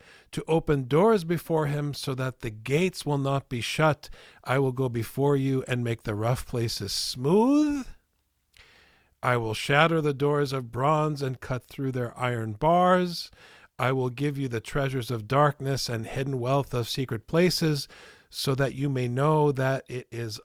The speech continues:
I, the Lord God of Israel, who calls you by your name, for the sake of Jacob my servant and Israel my chosen one. I have also called you by your name. I have given you a title of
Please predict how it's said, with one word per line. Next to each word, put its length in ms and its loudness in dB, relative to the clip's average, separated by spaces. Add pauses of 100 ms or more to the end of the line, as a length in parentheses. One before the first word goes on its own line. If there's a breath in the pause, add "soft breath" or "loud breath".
I, 420 4
the 180 -2
Lord 360 -2
God 200 -2
of 140 -4
Israel, 600 -4 (300 soft breath)
who 200 -10
calls 500 2
you 140 0
by 240 -2
your 240 0
name, 720 0
for 180 -8
the 120 -4
sake 340 -2
of 80 -6
Jacob 420 -4
my 180 -4
servant 520 -2
and 240 -4
Israel 480 4
my 180 0
chosen 500 0
one. 360 -2 (500 soft breath)
I 120 -2
have 200 -2
also 440 2
called 380 2
you 100 0
by 200 0
your 200 0
name. 440 0
I 120 -4
have 240 -2
given 320 0
you 160 0
a 40 0
title 380 -2
of 100 -6